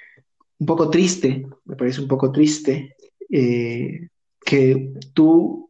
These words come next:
menciones el rechazo a lo extraño, y, y ese rechazo a lo extraño sea lo que justifique dentro de la naturaleza humana,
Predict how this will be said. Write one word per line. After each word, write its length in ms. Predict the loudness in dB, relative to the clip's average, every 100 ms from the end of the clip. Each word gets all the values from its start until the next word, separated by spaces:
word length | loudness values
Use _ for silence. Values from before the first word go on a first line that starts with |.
| _ -6
menciones 1000 | -6 -4 -6 -2 0 2 2 2 -2 -14 -2
el 480 | 2 4 4 2 0
rechazo 540 | 0 0 0 -2 2
a 20 | 0
lo 120 | 0
extraño, 720 | -2 -8 -2 2 2 0 -4 -8 -20 -20 -20 _ 0
y, 360 | 2 2 0
y 320 | 2 4 6 4
ese 220 | 2 2
rechazo 380 | 2 2 0 2
a 20 |
lo 80 | 0
extraño 480 | 0 0 0 0
sea 160 | 0 2
lo 100 | 2
que 120 | 0
justifique 540 | -4 -4 -4 -4 2 2
dentro 220 | 4 2
de 80 | 2
la 80 |
naturaleza 560 | -2 -4 -2 0 0 0
humana, 420 | -2 0 0 0